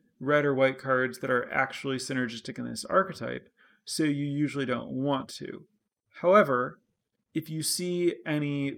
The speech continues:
random really powerful bombs that are red or white, you cer-, certainly shouldn't hesitate to take them. Incidentally,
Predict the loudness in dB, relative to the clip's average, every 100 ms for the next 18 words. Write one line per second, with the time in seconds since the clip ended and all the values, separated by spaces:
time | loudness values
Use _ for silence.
0 | -8 -4 -2 0 0 0 0 0 -2 -4
1 | -4 -4 -4 -4 -4 -4 -4 -2 0 -2
2 | -2 -4 -2 -2 -6 _ _ _ -6 -2
3 | -2 2 0 0 -2 -2 -2 -6 -6 -6
4 | -8 -8 -8 -8 -10 -10 -12 -8 -6 -8
5 | -14 -20 _ -10 -8 -6 -2 -2 -2 -4
6 | -2 -2